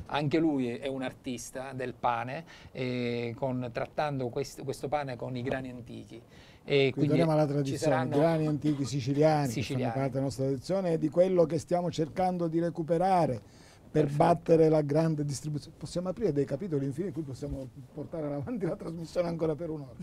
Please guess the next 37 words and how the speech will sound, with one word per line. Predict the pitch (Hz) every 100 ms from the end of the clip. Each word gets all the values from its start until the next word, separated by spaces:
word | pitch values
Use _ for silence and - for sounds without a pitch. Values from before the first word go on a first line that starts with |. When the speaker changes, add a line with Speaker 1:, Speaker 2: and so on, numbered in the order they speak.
| - -
Speaker 1:
Sì, | - 156
è | 131
proprio | 180 170 156
vero, | 123 117
è | 120
proprio | 151 143
vero. | 127 123
Lui | 127 147 139
è, | 131 127 131 131 127 - -
è, | -
è | 131 127 131 123 127 123 123
veramente | 123 135 143 131 123
un |
artista | 123 - - 160 - - 120 131
e | -
poi | - 135
è |
una | 127 117
persona | 131 - 147 127
che | 120 120 -
conosce | 139 143 - -
benissimo, | 120 120 131 127 - 131 123 127 - - -
eh, | - 127 120
l'argomento | 127 127 127 131 131 127
proprio | 117 127 123
dei | 120
grani | 127 131 127 123 123
antichi | 123 123 127 139 135 123 120 117
e | 117 117 117
di | 117
questo | 120 - 135
grano | 143 139 123
che | 120
viene | 123 123 120 - - -
coltivato | 131 117 143 131 127
in | 120
Sicilia. | 123 - 120 107 107